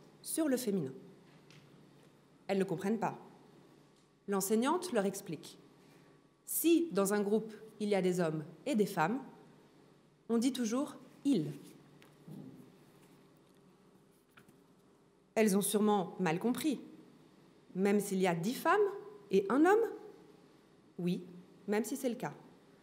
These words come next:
Une autre renchérit. Même s'il y a cent femmes et un homme ? Encore le masculin. Mille, deux mille, même trois mille.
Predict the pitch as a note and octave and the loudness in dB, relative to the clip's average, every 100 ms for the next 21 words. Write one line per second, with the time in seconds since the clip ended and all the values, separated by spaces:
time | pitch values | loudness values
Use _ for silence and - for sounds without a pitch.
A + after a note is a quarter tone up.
0 | - _ _ _ _ - G3 A3+ C4+ A3+ | -20 _ _ _ _ -4 2 4 4 2
1 | F#3+ F#3 F#3 F3+ F3+ - - F3+ F3+ F#3 | 0 0 0 -2 -2 -8 -4 0 0 0
2 | F#3 F3 - A#3 F#4 - D4+ G#4 D#4 - | 0 0 0 4 4 4 6 6 4 0
3 | - - F#3+ A3 D4+ A4 - - - - | -10 -2 0 2 2 0 -4 -16 -20 -20
4 | - - - - - _ _ A3+ A#3 G3 | -20 -20 -20 -20 -20 _ _ -4 -2 0
5 | E3+ D#3+ D#3 - C#3 C3+ - - - - | 0 -2 -6 -10 -12 -12 -18 -20 -20 -20
6 | - - D#3 C4+ B4 B3+ F3+ - - - | -20 -4 6 10 10 10 4 -6 -14 -20
7 | - - - G3 F4+ G4+ B4+ A#4+ - C4+ | -20 -14 -2 8 10 12 12 10 8 6
8 | C4 C4 - G4+ A#4+ C5 C5 | 8 6 10 10 12 10 10